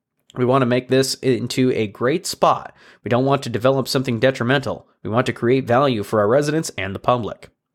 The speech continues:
The citizens who spoke against the project had many points of concern. For instance, the parking area would be approximately a half mile from the lake.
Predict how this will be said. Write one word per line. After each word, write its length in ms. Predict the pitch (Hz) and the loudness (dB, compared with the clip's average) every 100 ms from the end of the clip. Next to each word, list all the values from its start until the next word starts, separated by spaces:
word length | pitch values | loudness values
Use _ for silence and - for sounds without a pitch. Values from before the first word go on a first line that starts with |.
| _ - - | _ -20 -8
The 80 | 104 | 0
citizens 380 | 123 113 117 110 | 2 2 0 -2
who 80 | |
spoke 280 | 104 143 131 | 0 2 0
against 320 | 107 117 127 | 0 0 0
the 60 | 113 | 0
project 440 | - 117 113 120 | 0 0 2 0
had 160 | 120 98 | 0 -2
many 220 | 110 143 | 0 -2
points 320 | 123 123 123 | -2 -2 -2
of 100 | 107 | -4
concern. 540 | - 92 - 135 113 104 - - | -6 -8 0 2 2 -2 -10 -12
For 160 | - 113 | -2 0
instance, 400 | 147 135 110 110 | 0 0 -2 -2
the 80 | 107 | -2
parking 400 | 135 139 127 120 | 0 0 0 0
area 320 | 131 131 110 | 2 2 2
would 260 | 107 139 | 2 0
be 140 | 127 120 | 2 0
approximately 680 | - 143 143 139 135 - 110 | 0 0 0 -2 -4 -2 -2
a 80 | |
half 300 | 101 139 139 | 0 0 0
mile 340 | 107 113 139 120 | 0 0 0 0
from 180 | - 107 | -2 -4
the 80 | |
lake. 380 | 104 127 110 - | -2 0 0 -4